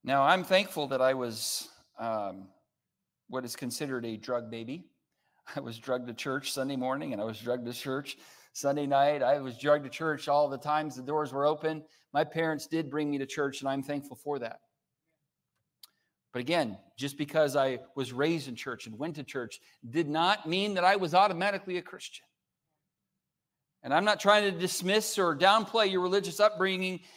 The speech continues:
as totally useless this morning, but I, but just because you were raised in church doesn't mean you're a Christian. Here's the deal.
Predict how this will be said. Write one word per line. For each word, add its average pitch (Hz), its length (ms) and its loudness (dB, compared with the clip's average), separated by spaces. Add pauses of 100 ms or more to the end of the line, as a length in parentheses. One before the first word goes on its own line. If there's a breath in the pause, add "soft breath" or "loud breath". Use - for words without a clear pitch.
(120 loud breath)
as 170 260 4
totally 208 300 4
useless 202 460 -2
this - 180 -8
morning, 190 320 -2
but 185 100 2
I, 185 160 4 (300 loud breath)
but 190 120 0
just 226 200 0
because 220 320 2
you 208 80 2
were 202 60 8
raised 208 300 4
in 185 60 -6
church 214 320 -2
doesn't 208 300 0
mean 202 180 -2
you're 208 120 0
a - 20 -6
Christian. - 460 -4 (800)
Here's 196 220 0
the 185 80 -4
deal. 180 340 -2